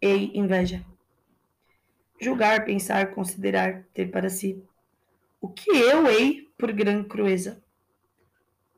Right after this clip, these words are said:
Isto é, o que eu julgo, o que eu considero por grande crueldade. Comparem-se as expressões haver, por bem,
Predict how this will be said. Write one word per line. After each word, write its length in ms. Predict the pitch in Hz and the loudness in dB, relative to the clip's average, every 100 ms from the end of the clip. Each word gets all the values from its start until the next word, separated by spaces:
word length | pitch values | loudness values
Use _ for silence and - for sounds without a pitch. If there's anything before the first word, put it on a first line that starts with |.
| _ _ | _ _
Isto 240 | - - 226 | -16 -4 0
é, 260 | 196 - - _ | 0 -2 -12 _
o 60 | |
que 160 | - 311 | -14 -4
eu 120 | 311 | -2
julgo, 360 | 185 220 202 180 | 0 0 -2 -6
o 300 | - _ _ | -14 _ _
que 100 | 269 | -4
eu 80 | 254 | -2
considero 800 | - 220 - 190 196 190 208 - _ _ _ _ _ _ _ | -4 -4 -4 -4 -2 -4 -6 -16 _ _ _ _ _ _ _
por 120 | - 190 | -6 -4
grande 380 | 196 190 190 | -2 -2 -4
crueldade. 720 | 185 196 196 190 180 - - - _ _ _ _ _ _ _ _ _ _ _ _ _ _ _ _ _ _ _ | -4 0 0 0 -2 -4 -12 -20 _ _ _ _ _ _ _ _ _ _ _ _ _ _ _ _ _ _ _
Comparem-se 500 | - 233 269 320 330 | -6 0 2 0 -2
as 80 | 262 | -4
expressões 840 | 233 - 214 220 202 - - - _ | -4 -4 -4 -2 -4 -6 -10 -16 _
haver, 520 | 208 190 190 196 - _ _ | -4 0 2 2 -2 _ _
por 120 | 185 | -4
bem, 400 | 185 185 190 - | 0 0 0 -4